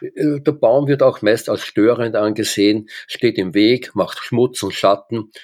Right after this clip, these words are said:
und ist vielen lästig. Vielleicht auch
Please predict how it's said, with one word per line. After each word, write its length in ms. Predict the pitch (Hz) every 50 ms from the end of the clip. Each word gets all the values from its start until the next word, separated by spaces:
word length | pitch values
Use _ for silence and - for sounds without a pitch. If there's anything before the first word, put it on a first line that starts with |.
| -
und 160 | - 131 123
ist 160 | 139 127 - -
vielen 240 | - 123 131 147
lästig. 640 | 120 90 87 90 - - - - 92 82 - - - _ _ _ _ - - - - - - - - - _ _
Vielleicht 460 | - 131 - - - - - - - 147
auch 200 | 143 135 123